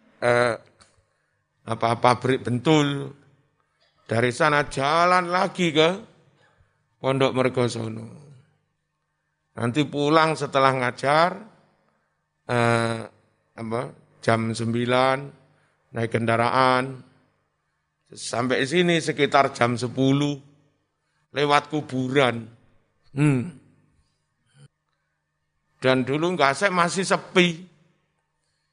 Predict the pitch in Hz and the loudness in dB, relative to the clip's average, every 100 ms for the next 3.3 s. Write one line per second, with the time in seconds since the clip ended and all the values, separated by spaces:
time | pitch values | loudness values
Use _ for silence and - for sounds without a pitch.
0 | _ _ - 120 160 160 151 127 123 143 | _ _ -14 -4 0 2 2 4 4 4
1 | 151 151 - 156 147 143 160 151 147 165 | 0 -4 -4 0 0 0 0 0 4 4
2 | 180 139 127 120 120 117 127 147 151 123 | 4 2 0 -4 -10 -10 -8 0 0 0
3 | 123 - | -6 -12